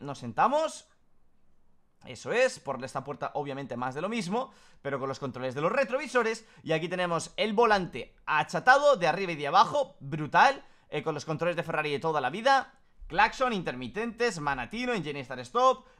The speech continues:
eh, suspensiones, luces, bla, bla, bla, lo mismo de siempre. Eh,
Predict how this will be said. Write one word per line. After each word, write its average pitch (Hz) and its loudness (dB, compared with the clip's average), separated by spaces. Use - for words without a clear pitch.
eh, 131 -6
suspensiones, 220 -2
luces, 226 -4
bla, 170 0
bla, 147 6
bla, 113 -10
lo 139 -6
mismo 185 -2
de 131 -6
siempre. - -12
Eh, 202 2